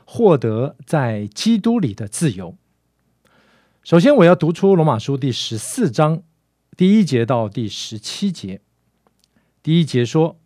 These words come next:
：“信心软弱的，你们要接纳，但不要辩论所疑惑的事。有人信百物都可吃，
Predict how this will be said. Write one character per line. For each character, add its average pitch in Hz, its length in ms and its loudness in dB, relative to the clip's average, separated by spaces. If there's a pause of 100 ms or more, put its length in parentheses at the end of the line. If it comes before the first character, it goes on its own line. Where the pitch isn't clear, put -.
(640)
：“信 302 240 0
心 220 140 4
软 170 200 4
弱 151 200 4
的， 123 240 -4 (160)
你 113 80 -10
们 107 140 -6
要 120 180 -2
接 175 300 2
纳， 196 260 0 (500)
但 131 300 2
不 139 140 -2
要 170 180 4
辩 208 260 4
论 160 380 4 (180)
所 101 420 -10 (100)
疑 117 200 -8
惑 139 300 2
的 95 120 -12
事。 - 300 -8 (1120)
有 165 140 4
人 214 160 8
信 214 280 2
百 120 180 0
物 165 180 2
都 196 100 4
可 123 180 -4
吃， 196 460 -4